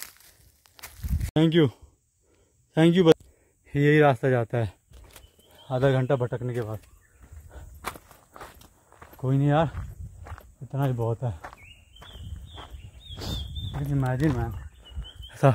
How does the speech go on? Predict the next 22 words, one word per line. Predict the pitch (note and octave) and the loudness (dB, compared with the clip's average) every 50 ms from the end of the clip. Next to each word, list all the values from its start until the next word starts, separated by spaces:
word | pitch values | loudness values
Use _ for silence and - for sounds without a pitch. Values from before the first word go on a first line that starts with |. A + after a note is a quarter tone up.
| - - - - - - - - - C3 | 2 -2 -4 -4 -4 -4 -8 -6 0 2
बारिश | A#2+ A#2+ A2 - | 4 4 4 2
का | - B2 | -2 0
पानी | - B2 B2 B2 | 2 4 4 4
यहाँ | A#2+ A#2 A2+ | 4 4 2
से | - C3+ | 4 4
आता | A#2+ A#2 - C3+ | 2 4 4 4
होगा, | A#2+ A2+ B2 | 4 4 4
यहाँ | A#2 A2+ G#2+ | 2 2 0
से | - B2 | -2 -2
जाता | A#2 A2 - A#2+ | -2 -2 0 0
होगा, | B2 A#2 - - - - - - - - - - - | 0 0 -2 -6 -10 -10 -8 -8 -8 -10 -10 -10 -6
और | A#2+ B2 | -4 -2
आप | B2+ A#2 - | -2 -4 -4
बीच | C3+ C3 - - | -10 -10 -10 -8
में | C#3 C3 | -8 -8
से | B2 C3 | -6 -8
ऐसे | B2 B2 - - | -8 -8 -10 -10
cross | C3 A2 G#2+ - - | -12 -12 -10 -6 -2
करके | - - - A2 | -4 -2 -4 -4
आ | A2 A2 | -12 -12
जाओ। | G#2 - - - _ _ _ _ _ _ _ _ _ _ _ - - - - - - - - - - - - - - _ - - _ - _ _ - - _ _ _ _ - - - - - - - - - - - - - - - - - - - - - - - - - - - - - - - - - - - - - - - - _ _ _ - _ _ - - - - - - - - - - - | -12 -14 -16 -18 _ _ _ _ _ _ _ _ _ _ _ -20 -20 -20 -20 -20 -18 -18 -18 -16 -16 -16 -18 -18 -20 _ -20 -20 _ -20 _ _ -20 -20 _ _ _ _ -20 -20 -20 -20 -20 -20 -20 -20 -20 -20 -18 -14 -12 -12 -12 -12 -14 -16 -18 -18 -18 -16 -18 -18 -18 -18 -20 -20 -20 -20 -20 -20 -20 -20 -18 -20 -18 -20 -20 -20 _ _ _ -20 _ _ -20 -20 -20 -20 -20 -20 -20 -20 -18 -12 -10
हाँ। | B2+ | -8